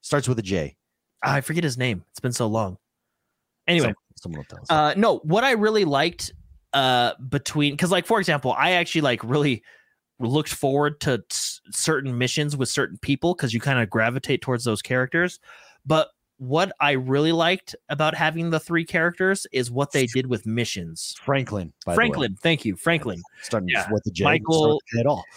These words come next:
Speaker 2: <laughs> Yeah, Franklin. <laughs> Uh, no, I, what I really liked with having the three characters, um,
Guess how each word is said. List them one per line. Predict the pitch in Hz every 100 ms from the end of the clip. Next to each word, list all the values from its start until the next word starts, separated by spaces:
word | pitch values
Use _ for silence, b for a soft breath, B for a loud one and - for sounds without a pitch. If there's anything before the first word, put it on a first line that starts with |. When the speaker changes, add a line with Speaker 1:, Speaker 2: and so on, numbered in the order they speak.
| -
Speaker 2:
<laughs> | - 107
Yeah, | 131 -
Franklin. | 151 165 90 -
<laughs> | 196 185 - - - - - 233 247 240 220
Uh, | - 156 147 143 135 123
no, | - 175 190
I, | 170 - _ B B B _ _
what | 151 165
I | 190
really | 180 190 202 196
liked | 156 165 175 - - _
with | 135 139
having | 143 143 147 139
the |
three | 123 139 127
characters, | 127 123 120 143 143 - -
um, | 123 107 98 90